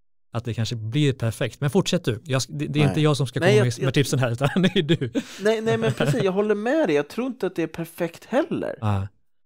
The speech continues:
Speaker 2: Och, och, och jag tror inte man vaknar upp en dag så bara, "Nu har jag det",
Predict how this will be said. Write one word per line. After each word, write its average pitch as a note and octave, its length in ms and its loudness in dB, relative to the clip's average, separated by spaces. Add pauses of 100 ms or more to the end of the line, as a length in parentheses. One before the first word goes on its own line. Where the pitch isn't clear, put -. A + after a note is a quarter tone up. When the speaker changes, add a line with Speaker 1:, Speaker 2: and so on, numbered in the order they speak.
(540)
Speaker 2:
Och, F#3 200 -4
och, G3 100 0
och G3 100 2
jag F3+ 140 2
tror A#3+ 160 -4
inte A3 140 -8
man D3+ 180 0
vaknar C#3 340 -2
upp C#3 220 -6
en C3+ 120 -6
dag A#2+ 200 -2
så - 80 -16
bara, A#2 140 -8
"Nu B2 320 -6
har C3 320 -4
jag - 180 -10
det", - 100 -14